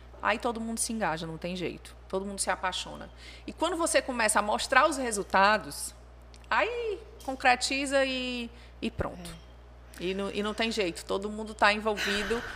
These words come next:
Speaker 1: fazendo o máximo e trabalhando não pra fazer alimentos, não pra produzir alimentos, mas sim pra transformar a vida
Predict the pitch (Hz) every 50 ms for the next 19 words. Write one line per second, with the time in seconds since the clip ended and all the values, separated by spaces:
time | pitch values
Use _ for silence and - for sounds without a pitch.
0 | - - - - 196 202 220 226 220 233 220 220 208 196 214 - - 247 254 254
1 | - 285 247 233 214 214 208 214 220 240 254 262 262 247 233 240 254 247 247 240
2 | 240 - 226 202 196 190 196 190 185 180 180 185 - - - - - - - -
3 | - - - - - 185 185 190 180 175 170 180 220 - 254 208 202 190 196 202
4 | - 196 190 - - 202 185 180 180 190 190 190 196 208 208 202 196 214 - -
5 | - 226 226 233 226 - 220 208 196 - 196 196 208 202 208 - - 208 202 196
6 | 185 175 180 180 190 190 - - - - 208 202 180 190 185 180 170 190 190 202